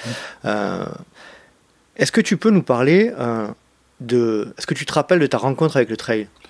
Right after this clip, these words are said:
Speaker 1: Euh, ouais, je m'en rappelle, euh, super bien. Donc, euh, c'est un peu avec le basket. Donc, euh, je vais, euh, avec un copain, je vais les voir jouer, euh, donc ils jouent à Saint-Janet,
Speaker 2: Mhm.
Speaker 1: le copain, là où, le dernier club. Et donc, euh, ce même jour,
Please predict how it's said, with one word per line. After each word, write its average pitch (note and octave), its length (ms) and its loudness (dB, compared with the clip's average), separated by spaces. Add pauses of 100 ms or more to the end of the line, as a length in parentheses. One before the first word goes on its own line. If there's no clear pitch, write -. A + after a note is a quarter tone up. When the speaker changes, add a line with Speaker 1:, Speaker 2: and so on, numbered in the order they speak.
(520)
Speaker 1:
Euh, B2 180 4
ouais, B2+ 140 6
je A#2 80 -2
m'en A2+ 80 4
rappelle, G#2+ 380 2
euh, G#2 880 -2
super A#2 460 -4
bien. C3+ 240 0 (600)
Donc, A#2 460 2
euh, A2 380 4
c'est - 160 -10
un G#2 120 -4
peu C3 120 0
avec D#3+ 180 2
le B2 80 2
basket. B2 500 0 (200)
Donc, A2+ 260 0
euh, A2+ 160 4
je A2 140 0
vais, A2 180 4
euh, A2 260 6
avec G#2+ 200 0
un G#2+ 80 -2
copain, B2+ 420 0
je A2 120 -4
vais G#2+ 80 0
les G#2 120 0
voir A2+ 280 2
jouer, A#2 340 2
euh, A#2 100 4
donc G#2+ 220 -6
ils G#2+ 40 -6
jouent G#2+ 140 -2
à G#2 60 0
Saint-Janet, B2 420 0 (240)
Speaker 2:
Mhm. C#3 120 -2
Speaker 1:
le D#3 80 0
copain, - 340 -8 (380)
là G#2 180 -4
où, G#2 280 -4
le G2+ 60 -8
dernier G2+ 260 -4
club. C#3 300 -4
Et A2+ 120 4
donc, A2 360 -2
euh, A2 240 2
ce - 280 -4
même C#3+ 240 6
jour, D3+ 380 2